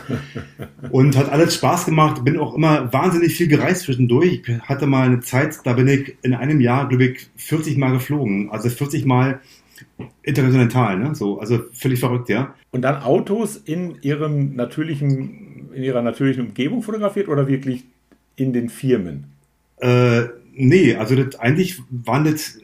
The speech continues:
Speaker 2: ja, bei Audi damals war das der Witz, die haben sich damals einen Fotografen geleistet, der, äh, mit einer alten Leica Schwarz-Weiß fotografiert. Das fanden die ziemlich abgefahren, ja. So.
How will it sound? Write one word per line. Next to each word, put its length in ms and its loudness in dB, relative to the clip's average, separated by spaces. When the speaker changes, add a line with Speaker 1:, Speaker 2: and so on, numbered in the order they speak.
Speaker 2:
ja, 400 -2
bei 180 -4
Audi 220 0
damals 340 -4
war 80 -4
das 120 -4
der 140 -2
Witz, 220 -2
die 100 -2
haben 140 0
sich 100 -2
damals 280 -4
einen 100 -2
Fotografen 640 -2
geleistet, 480 -4
der, 480 0
äh, 220 -2
mit 200 -2
einer 260 -2
alten 260 -2
Leica 260 -4
Schwarz-Weiß 460 -6
fotografiert. 640 -12
Das 80 -12
fanden 220 -2
die 40 -8
ziemlich 260 -2
abgefahren, 460 -8
ja. 180 -8
So. 320 -6